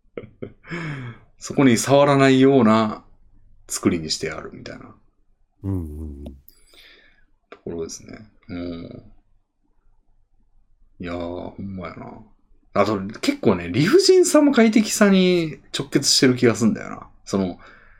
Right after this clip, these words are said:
Speaker 1: なんか、ひどい目にあっても、納得いく感じやったら割と、あの、
Speaker 2: あー。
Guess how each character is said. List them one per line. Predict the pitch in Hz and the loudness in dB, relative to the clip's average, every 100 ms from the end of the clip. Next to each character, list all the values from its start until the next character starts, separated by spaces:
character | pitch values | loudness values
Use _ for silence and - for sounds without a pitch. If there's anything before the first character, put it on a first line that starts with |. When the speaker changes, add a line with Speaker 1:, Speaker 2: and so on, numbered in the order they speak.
| _ - | _ 0
Speaker 1:
な | |
ん | 190 | 2
か、 | 107 - | 0 -6
ひ | - | 2
ど | 247 233 | 6 6
い | |
目 | 135 107 | 6 4
に | 95 | 2
あ | 95 | -2
っ | |
て | - 160 | -2 2
も、 | 131 107 | 4 4
納 | 98 214 | 4 2
得 | - - 269 269 | 2 2 4 4
い | 247 | 2
く | - 233 | 0 2
感 | 220 214 | 4 4
じ | 202 208 | 6 4
や | |
っ | - | 2
た | - 95 | -2 -2
ら | 95 | 2
割 | 104 127 | 2 2
と、 | 123 120 113 98 - _ _ _ _ _ - | 4 4 4 -2 -12 _ _ _ _ _ -10
あ | 98 | -6
の、 | 90 85 85 - - _ _ _ - 95 | -6 -8 -12 -16 -20 _ _ _ -20 -20
Speaker 2:
あ | 95 90 87 85 82 | -16 -16 -16 -16 -20
ー。 | 80 | _